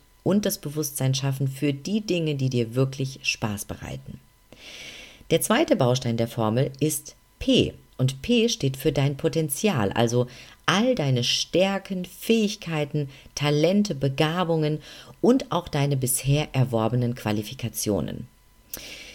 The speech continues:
Frag dich mal selbst, was sind denn deine Stärken? Was kannst du richtig gut? Worin bist du wirklich gut?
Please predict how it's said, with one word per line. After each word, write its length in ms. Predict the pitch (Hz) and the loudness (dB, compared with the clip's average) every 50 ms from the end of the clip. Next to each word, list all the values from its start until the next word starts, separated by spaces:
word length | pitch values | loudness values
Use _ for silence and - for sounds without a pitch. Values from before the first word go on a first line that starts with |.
| - - - _ _ | -20 -20 -20 _ _
Frag 280 | - - 226 262 277 - | -2 0 0 0 2 0
dich 160 | 240 233 - | 0 2 4
mal 140 | 233 233 226 | 4 4 4
selbst, 380 | 247 262 196 117 107 - - 143 | 4 2 2 0 0 -2 -2 -4
was 220 | 147 139 - - | -2 -2 -2 0
sind 220 | 190 202 220 214 | 2 2 4 4
denn 160 | 160 143 131 - | 4 2 2 2
deine 260 | 113 107 104 104 101 | 2 0 0 0 -2
Stärken? 560 | - - - 98 92 - - - 78 71 - - - _ _ - | -2 -4 -4 -6 -6 -8 -10 -8 -8 -8 -10 -12 -16 _ _ -6
Was 500 | 127 131 156 190 226 240 - - - - | -4 -2 0 0 0 0 0 -2 -4 -4
kannst 400 | - 185 185 175 165 - - - | -4 -2 -2 -2 -4 -6 -6 -6
du 60 | 143 | -6
richtig 520 | 135 131 160 160 - - 156 151 - - | -2 -2 -2 -2 -2 -4 -8 -8 -8 -8
gut? 300 | - 139 135 - 120 - | -8 -6 -6 -6 -4 -2
Worin 360 | 127 160 190 208 226 214 208 - | 0 2 4 4 4 4 4 2
bist 300 | - 285 302 - - 156 | 2 2 2 2 0 0
du 100 | 131 117 | 0 0
wirklich 400 | 107 98 - - 101 - - - | 0 -2 -4 -6 -8 -8 -10 -10
gut? 320 | - - - - - | -10 -10 -10 -12 -14